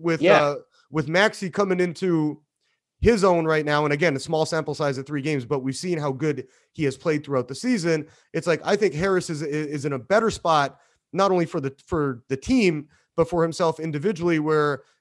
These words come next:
Speaker 1: teams aren't gonna be able to key on him as much. He, he was a little bit better today. He had fourteen points on five of ten shooting,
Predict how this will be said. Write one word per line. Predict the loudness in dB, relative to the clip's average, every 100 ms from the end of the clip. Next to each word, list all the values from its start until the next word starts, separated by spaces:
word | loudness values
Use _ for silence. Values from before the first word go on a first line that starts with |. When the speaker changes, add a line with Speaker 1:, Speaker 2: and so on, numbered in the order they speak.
| -6
Speaker 1:
teams | -2 -2
aren't | 0 0 0
gonna | 0
be | 0
able | 0
to | -2
key | -2 0
on | 2 2
him | 0
as | -2 -2
much. | -2 -2
He, |
he | -6 -4
was | -4 -2
a |
little | 0 0
bit | 0
better | 0 0
today. | 2 4
He |
had | 4 2
fourteen | -6 -4 -6
points | -4 -2 -2
on | -6
five | -2 -2 -2
of | -6
ten | -8
shooting, | -4 0 0